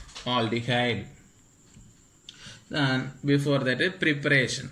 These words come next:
Okay, chemical properties. Before one preparation is there. Preparation of aldehyde. Preparation of aldehyde. The first preparation from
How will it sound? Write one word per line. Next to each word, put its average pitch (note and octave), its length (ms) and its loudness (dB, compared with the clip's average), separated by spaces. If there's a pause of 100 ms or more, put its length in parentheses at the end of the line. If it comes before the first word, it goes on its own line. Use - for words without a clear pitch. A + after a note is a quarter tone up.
Okay, B2 240 -2
chemical B2+ 400 0
properties. C3+ 460 -2
Before B2 300 0
one B2+ 360 0
preparation B2+ 540 0
is B2+ 160 0
there. C#3+ 320 0 (400)
Preparation D#3+ 680 2
of D3 540 2
aldehyde. B2 800 0
Preparation C3 500 -2
of E3+ 260 2 (400)
aldehyde. B2 480 0
The C#3 120 2
first F#3 460 0
preparation C3 920 0 (240)
from C#3+ 580 4